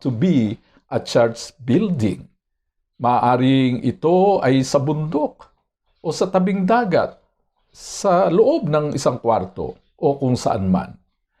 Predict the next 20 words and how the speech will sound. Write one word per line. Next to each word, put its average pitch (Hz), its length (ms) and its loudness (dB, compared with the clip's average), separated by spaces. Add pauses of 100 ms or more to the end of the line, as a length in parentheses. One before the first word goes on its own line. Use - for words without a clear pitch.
(240)
Ganito 143 320 -2
ang 143 160 4
wika 143 320 2
sa 139 160 -2
verse 135 320 0
one 139 320 0
ng 113 160 -2
ating 117 380 0
aralin. 92 500 -2 (800)
Pagkaraan 180 640 2
ng 180 80 -2
anim 151 320 2
na 139 80 2
araw, 92 560 -2 (560)
isinama 185 560 2
ni 170 80 2
Jesus 156 400 0
si - 20 -2
Pedro 120 640 2
at - 80 0